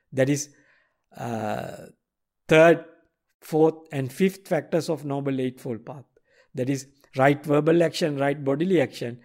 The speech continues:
and right livelihood you have to use in your day-to-day life. And avoid the wrong verbal actions, wro-, wrong bodily actions.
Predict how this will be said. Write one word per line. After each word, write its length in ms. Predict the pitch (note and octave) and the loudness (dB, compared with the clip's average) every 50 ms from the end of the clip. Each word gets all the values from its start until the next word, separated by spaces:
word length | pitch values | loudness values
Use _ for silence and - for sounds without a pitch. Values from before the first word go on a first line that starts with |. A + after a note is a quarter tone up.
| _ _ - | _ _ -10
and 160 | - C3+ C3+ | -8 -4 -2
right 240 | C3 C3 D3 D3+ D3 | 0 2 0 0 0
livelihood 520 | C#3+ C#3+ D#3+ G3 F3+ C#3+ C3 B2 A#2+ B2 - | 0 2 2 2 2 0 -2 -2 -4 -6 -10
you 200 | F3+ D#3+ C#3+ C#3+ | -8 -4 -2 -2
have 140 | C#3+ C#3+ C#3+ | -2 -2 -2
to 60 | C#3+ | 0
use 340 | D#3 G3+ A#3+ G#3+ A#3+ - G#3 | 0 2 2 2 0 -2 -6
in 140 | D#3 D3 | -8 -6
your 140 | C#3+ C#3+ C#3 | -6 -6 -6
day-to-day 440 | C3 C3 C3+ C3 C3 B2+ C3 B2+ B2 | -4 -4 -4 -6 -6 -10 -12 -12 -12
life. 200 | A#2 B2+ A#2+ A#2 _ _ _ _ - - - - - - | -12 -12 -14 -16 _ _ _ _ -20 -20 -20 -20 -10 -2
And 260 | E3 D3+ D#3 F3 - - | 0 0 0 0 2 2
avoid 520 | D#3 E3+ A3 A#3 A3+ E3+ C3+ A2+ - - - - - - - - - - - _ - | 4 6 8 8 8 8 6 2 -4 -16 -20 -20 -20 -20 -20 -20 -20 -20 -20 _ -10
the 600 | C3+ B2 C#3+ D3 C#3+ C#3 C3+ C3 C#3 C#3+ - - - - | -4 0 2 2 2 2 0 0 -2 -6 -8 -12 -14 -8
wrong 560 | C#3+ B2+ D3 E3 F3+ F#3+ F#3+ F3+ F3 - - _ _ _ _ _ - | 0 4 6 6 6 6 4 0 -6 -12 -18 _ _ _ _ _ -10
verbal 460 | F#3+ C#3 D3+ D#3+ E3+ D#3+ E3+ E3 E3 D#3 | -2 2 2 4 4 4 4 4 2 0
actions, 440 | C#3 - - E3+ C3 A#2+ A#2+ - | -2 -4 -6 -8 -8 -8 -10 -14
wro-, 260 | - D#3 C#3 C#3+ E3 E3 | -12 -8 -8 -8 -8 -6
wrong 400 | C#3 C#3 D3 D3+ D3+ D#3 - - | -6 -6 -4 -4 -6 -8 -10 -10
bodily 400 | C#3+ B2+ B2+ C3 C3 C3+ C#3 C3+ | -8 -6 -6 -4 -4 -4 -2 -4
actions. 380 | A#2 G#2+ - B2+ A2+ G#2+ - | -4 -4 -8 -12 -14 -14 -18